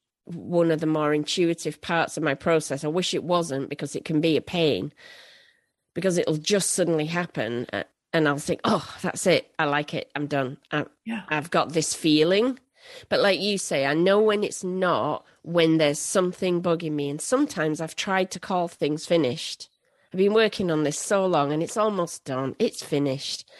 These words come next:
Speaker 1: And then this little voice is going, "No, there's that one line you don't like in the top left-hand corner. You're gonna have to get rid of it." Or there's that composition problem, or there's that colours aren't working. And I never don't go back to it and sort it out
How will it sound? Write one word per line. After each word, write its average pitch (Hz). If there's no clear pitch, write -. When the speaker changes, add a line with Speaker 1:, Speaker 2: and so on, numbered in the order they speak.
Speaker 1:
And 165
then 160
this 165
little 202
voice 180
is 170
going, 151
"No, 381
there's 311
that 226
one 302
line 262
you 214
don't 226
like 208
in -
the 220
top -
left-hand -
corner. 170
You're 180
gonna 381
have 339
to 311
get 285
rid 165
of 147
it." 147
Or 180
there's 180
that -
composition 175
problem, 139
or 143
there's 180
that -
colours 160
aren't 135
working. 139
And 175
I 170
never 175
don't 143
go 135
back 127
to 127
it 120
and 151
sort 127
it -
out 120